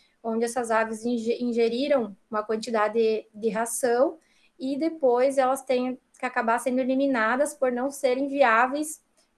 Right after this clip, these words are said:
ah, a levar elas para o abate, né? Porque aves, é, com esses sintomas clínicos, elas causam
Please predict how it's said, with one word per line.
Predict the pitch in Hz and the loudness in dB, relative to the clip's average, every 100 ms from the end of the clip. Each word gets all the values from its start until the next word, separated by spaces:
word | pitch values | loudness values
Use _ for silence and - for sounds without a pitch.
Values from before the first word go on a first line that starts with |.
| _ | _
ah, | 226 226 220 220 220 226 | -6 -2 -2 -2 -2 -2
a | - 233 | 0 0
levar | 247 233 226 | 0 0 0
elas | 240 247 | 0 -2
para | - 240 | -2 2
o | 262 | 2
abate, | 247 220 277 320 247 | 4 2 2 0 -2
né? | 220 240 240 | 0 -4 -4
Porque | 226 226 233 | -8 -4 0
aves, | 226 262 277 254 - _ _ _ _ _ | 2 2 0 -4 -14 _ _ _ _ _
é, | - 214 214 208 208 208 _ | -4 0 0 0 -4 -10 _
com | - | -6
esses | 254 262 262 | -4 -4 -4
sintomas | 269 247 240 254 | -2 0 0 -2
clínicos, | 262 247 254 277 330 320 | -2 -2 -2 -2 -2 0
elas | 262 262 | 0 -2
causam | - 226 240 240 262 262 | 0 2 2 2 0 0